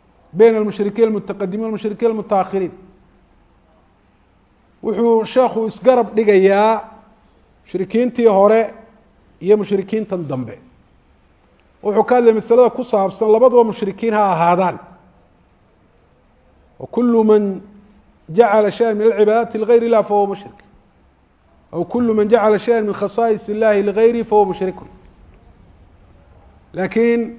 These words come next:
كما يتفاوت إيمان المؤمنين وتوحيد الموحدين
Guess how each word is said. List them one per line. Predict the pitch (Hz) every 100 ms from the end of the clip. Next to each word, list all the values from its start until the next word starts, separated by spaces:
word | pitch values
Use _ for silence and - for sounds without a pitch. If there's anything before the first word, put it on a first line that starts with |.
| -
كما | - 214 233
يتفاوت | 214 214 - 220 226 214 208
إيمان | 202 190 208 226 220
المؤمنين | 208 185 190 202 214 185 123 - - _ _ _ _ _ _ _ _
وتوحيد | - - 202 202 240 247
الموحدين | 226 214 208 202 - 202 196 226 196